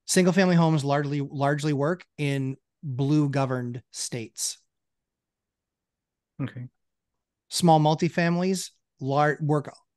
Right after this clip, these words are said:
Speaker 1: awesome, and usually they're built more in red governed states. Not red state, blue state, but look at the governor and look at the longevity of the governor,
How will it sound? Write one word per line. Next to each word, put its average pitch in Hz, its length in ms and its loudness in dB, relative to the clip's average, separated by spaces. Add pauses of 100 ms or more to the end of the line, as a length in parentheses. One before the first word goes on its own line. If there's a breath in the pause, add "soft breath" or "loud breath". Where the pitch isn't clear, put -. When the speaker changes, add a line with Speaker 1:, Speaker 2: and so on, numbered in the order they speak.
(360)
Speaker 1:
awesome, 139 680 2 (360)
and 151 300 2
usually 151 600 2
they're 131 220 -2
built 139 380 -4
more 190 420 -4 (200)
in 135 420 -4 (240)
red 131 480 0
governed 127 600 -2
states. - 500 -8 (280 soft breath)
Not 160 200 2
red 180 200 2
state, 202 280 0
blue 180 200 4
state, 127 420 -10
but 139 140 -10
look 151 180 -2
at 147 80 -4
the 160 80 -2
governor 147 420 0
and 135 100 -2
look 139 140 -4
at 131 100 -8
the 135 140 -4
longevity 131 720 -2
of 127 100 -6
the 131 100 -6
governor, 135 480 -4